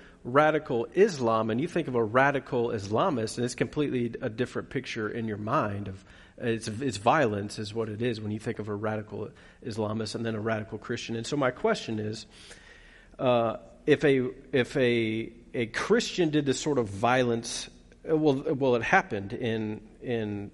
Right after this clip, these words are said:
um, uh, uh, Nor-, uh, South Carolina, where that, that white kid went and shot up black people, and he claimed himself to be, it wasn't Islamist in nature, it was, he, a Christian in nature.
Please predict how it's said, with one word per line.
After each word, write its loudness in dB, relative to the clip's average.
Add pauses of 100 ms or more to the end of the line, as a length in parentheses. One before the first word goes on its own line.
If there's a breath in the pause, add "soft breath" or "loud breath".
(140)
um, -6 (1200 loud breath)
uh, -16 (640)
uh, -16 (600)
Nor-, 2
uh, 0
South 2
Carolina, 2
where -2
that, -2
that 0
white 2
kid -4
went -2
and -6
shot 0
up -8
black -2
people, -6
and -4
he -2
claimed 0
himself -6
to -14
be, -8
it -4
wasn't -4
Islamist 0
in -2
nature, -4
it -4
was, -6 (340 loud breath)
he, -6
a -8
Christian -8
in -8
nature. -10